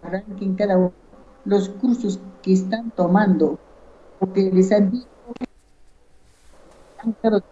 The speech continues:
tomando, pero ahora tienen la opinión que ya no pueden, porque los cursos, ah, el plan curricular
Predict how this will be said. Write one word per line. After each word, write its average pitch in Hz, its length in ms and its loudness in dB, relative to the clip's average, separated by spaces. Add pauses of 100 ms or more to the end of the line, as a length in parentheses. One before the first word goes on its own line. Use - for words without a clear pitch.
(100)
tomando, 190 360 0 (560)
pero 190 220 6
ahora 226 160 4
tienen - 280 -10 (200)
la 185 100 -2
opinión 190 460 -6 (160)
que 175 100 -8
ya 208 160 0
no 214 120 -10
pueden, - 680 -16 (960)
porque 196 220 2
los 202 140 2
cursos, 214 580 -6 (280)
ah, 180 320 8
el 185 140 2
plan 247 220 4
curricular 214 460 -8